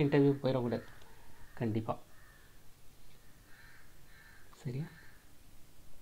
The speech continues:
வேற நீங்க ஏதாவது ஆட் பண்ணணும்னு நினைக்கிறீங்களா இதுல? எனக்கு யோசிச்சதுல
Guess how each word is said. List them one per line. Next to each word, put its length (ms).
வேற 120
நீங்க 140
ஏதாவது 260
ஆட் 160
பண்ணணும்னு 380
நினைக்கிறீங்களா 500
இதுல? 180
எனக்கு 240
யோசிச்சதுல 560